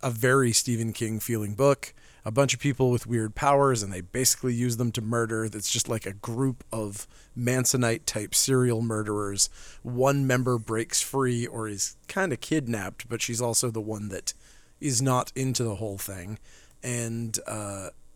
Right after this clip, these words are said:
and is basically brought out by this person who has, her family was murdered by them,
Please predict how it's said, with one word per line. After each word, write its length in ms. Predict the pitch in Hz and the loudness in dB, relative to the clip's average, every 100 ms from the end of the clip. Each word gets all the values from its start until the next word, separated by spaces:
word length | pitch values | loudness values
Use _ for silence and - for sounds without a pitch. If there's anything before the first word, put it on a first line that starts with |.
| - | -8
and 260 | 117 113 113 | -4 -4 -6
is 560 | 123 113 107 - - - _ - - - | -4 0 4 6 4 0 _ -20 -20 -4
basically 460 | 131 123 123 127 120 | 2 2 2 -2 -4
brought 480 | 107 127 123 - - - - | -4 -2 -2 -4 -10 -14 -12
out 160 | 123 117 | -8 -6
by 80 | 117 | -6
this 140 | 117 | -4
person 380 | - 131 120 117 | -2 0 0 -2
who 200 | 107 113 | -2 -2
has, 480 | 104 110 104 101 - - - | -2 -4 -2 0 0 -2 -8
her 120 | - | 0
family 380 | 139 143 123 120 | 2 2 2 0
was 120 | 120 | 0
murdered 460 | 120 127 120 117 117 | 0 0 2 0 0
by 160 | 113 113 | -2 -2
them, 320 | 110 107 | -4 -6